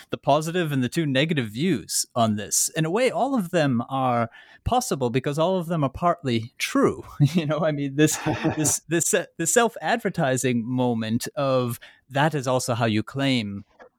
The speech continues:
Speaker 1: to have discovered something is in print is clearly partially true. This idea of generosity is also true because you're making it accessible. But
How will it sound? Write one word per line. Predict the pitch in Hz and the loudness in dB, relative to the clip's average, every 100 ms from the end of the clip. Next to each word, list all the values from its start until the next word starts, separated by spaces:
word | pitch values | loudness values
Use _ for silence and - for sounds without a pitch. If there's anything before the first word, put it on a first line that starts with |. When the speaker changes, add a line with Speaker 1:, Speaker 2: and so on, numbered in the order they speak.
| - | -4
Speaker 1:
to | 135 | 0
have | 120 110 | 2 0
discovered | - - 165 220 233 | 0 -4 -2 0 0
something | - 95 95 90 - - _ - | 0 -4 0 0 0 -10 _ -2
is | 135 | 0
in | 131 107 | 0 0
print | - 95 107 - - - | 0 2 2 0 -2 0
is | - 180 | 0 0
clearly | - 190 160 143 | 0 -2 0 0
partially | - 117 - 107 | 4 4 2 -4
true. | 98 117 95 101 - - | 0 2 2 -2 -8 -6
This | 160 180 | 0 2
idea | 151 202 | 2 0
of | 165 | -2
generosity | 131 151 123 120 226 - 185 127 | 0 0 0 0 -2 -2 -2 0
is | 117 | 0
also | 156 254 - | 0 0 -2
true | 208 147 110 | -2 -2 -2
because | 117 147 123 | 0 0 0
you're | 143 127 127 - _ | -2 0 -2 -6 _
making | 165 175 160 135 | -2 -2 -2 -2
it | 113 | -2
accessible. | 113 - 262 175 120 71 - _ _ _ | -4 -2 0 0 -2 -6 -18 _ _ _
But | 160 | 2